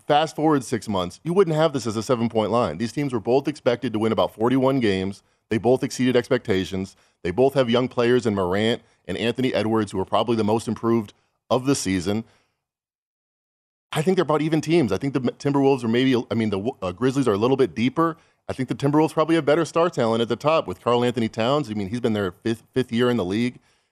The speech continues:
And Anthony Edwards making that leap. I think seven's too high. The zigzag gives them maybe another point, maybe a half a point because they need it more. I still think, I thought the long, r-, line was crazy game one. I st-, I still think it's wrong. I think,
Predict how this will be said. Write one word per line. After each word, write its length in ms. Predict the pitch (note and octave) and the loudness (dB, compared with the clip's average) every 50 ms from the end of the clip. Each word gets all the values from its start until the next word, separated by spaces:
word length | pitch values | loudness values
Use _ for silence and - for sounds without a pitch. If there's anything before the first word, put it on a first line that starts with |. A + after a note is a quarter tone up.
| _ _ - | _ _ -4
And 300 | G2+ A2 A2+ A#2 - - | -2 -2 -2 -2 -4 -2
Anthony 360 | F#2+ A#2+ B2+ - C3 C3+ B2+ | -2 -2 -2 0 0 0 2
Edwards 340 | - B2 D3+ C#3 C3+ A2+ F#2 | 2 2 2 2 2 2 2
making 300 | F#2+ G#2 B2 - C3 B2+ | 0 -2 0 0 0 2
that 200 | B2+ B2 A2+ D2 | 2 2 2 0
leap. 300 | F#2 A#2 C3+ B2+ G#2+ - - _ _ _ _ _ _ _ _ _ - | 0 0 0 0 -2 -4 -10 _ _ _ _ _ _ _ _ _ -4
I 100 | - C3 | -4 -4
think 180 | C#3+ F#3 F3 | -2 -4 -4
seven's 360 | - - D3+ D3+ D3 D#3 C3+ - | 0 0 2 2 2 0 -2 0
too 160 | - D#3 D3 | 2 2 4
high. 260 | C#3 C#3 B2 F#2 E2 | 4 4 2 0 -2
The 140 | D#2+ G2+ G2 | -4 -6 -4
zigzag 480 | G#2 A#2 D#3 C#3+ B2+ D3 D3+ D#3 D3+ | -4 -4 -4 -2 2 2 4 4 4
gives 180 | A#2+ C#3 C#3 C3+ | 2 0 -2 0
them 120 | C#3+ C3+ | 0 0
maybe 200 | B2 B2 C#3 C3 | 0 0 2 2
another 240 | C#3 C3+ C3+ C3 C3+ | 2 2 2 2 2
point, 400 | B2 - - A#2+ B2 C3 C3+ - | 0 -2 -2 0 0 2 0 0
maybe 200 | - G#2+ A#2+ B2+ B2 | 0 0 0 0 2
a 40 | |
half 260 | A#2 A2 A2 C3 - - | 2 2 0 0 0 -4
a 40 | |
point 340 | A2+ - - A2+ A#2+ B2 - | -8 -6 -2 -2 -2 0 -2
because 220 | - G#2+ - A2+ G#2 | -4 -6 -6 -4 -2
they 100 | A#2+ A2+ | -2 0
need 200 | G2 A2 B2 B2 | 0 0 2 0
it 80 | C3 G2+ | 0 2
more. 340 | A#2 B2 B2+ B2+ B2+ B2+ - _ _ _ _ _ _ _ _ _ _ | 2 2 4 4 2 0 -2 _ _ _ _ _ _ _ _ _ _
I 80 | - B2 | -4 -4
still 240 | B2+ - - E3 D#3 | -2 0 0 0 0
think, 200 | - D#3+ D#3 - | 0 -2 -2 -2
I 80 | - A2+ | -2 -2
thought 140 | C3 B2+ | 0 0
the 60 | A2+ A2 | 0 2
long, 260 | A2 A#2+ B2+ C3+ - - - - | 2 2 2 2 -2 -4 -2 -2
r-, 120 | C3 - - - | -2 -2 -2 -2
line 240 | G#2+ B2 B2 B2+ | 0 0 2 0
was 100 | B2 G#2+ | 0 -2
crazy 320 | - - B2 B2 B2 A2 A#2 | -2 0 0 2 2 0 0
game 200 | A2+ A#2 A#2 A2+ | 0 0 2 2
one. 200 | A#2 B2+ C#3 C#3 | 2 2 2 2
I 60 | A2 | 0
st-, 200 | F#2+ - - - - | -2 -4 -8 -8 -6
I 60 | F#2+ | -8
still 200 | - - C#3 C#3+ | -4 -2 -2 0
think 160 | - C#3+ A2+ | 0 -2 -2
it's 140 | G#2+ F#2+ - | -2 -4 -2
wrong. 340 | G#2+ A#2 B2 B2 A2 G2 F#2+ - | 0 0 2 2 0 -2 -2 -2
I 140 | G2 C#3 F3+ | -2 -2 -2
think, 380 | - - C#3 A#2+ A2+ A2 - | -2 -2 -2 -2 -2 -2 -6